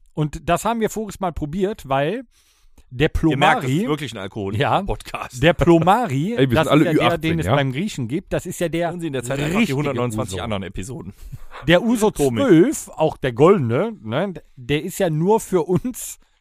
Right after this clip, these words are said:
Speaker 1: gemacht worden, damit der Deutsche auch Uso trinkt. Aber der richtige Uso und der Plomari, den gibt's, äh, au-,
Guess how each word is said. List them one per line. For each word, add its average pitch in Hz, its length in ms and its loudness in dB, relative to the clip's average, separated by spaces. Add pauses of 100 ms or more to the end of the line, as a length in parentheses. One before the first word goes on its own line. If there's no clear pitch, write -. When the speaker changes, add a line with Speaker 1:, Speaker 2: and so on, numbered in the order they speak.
(220)
Speaker 1:
gemacht 151 540 -2
worden, 107 540 -6
damit 139 340 -4
der 143 100 -6
Deutsche 170 420 -4
auch 185 180 0
Uso 120 240 -8
trinkt. 104 260 -10
Aber 117 140 -8
der 117 180 -4
richtige 240 460 -6
Uso 196 400 -6 (280)
und 139 180 0
der 139 60 2
Plomari, 139 760 -2 (240)
den 117 120 -6
gibt's, 151 240 -10
äh, 127 340 -2 (260)
au-, 110 220 -10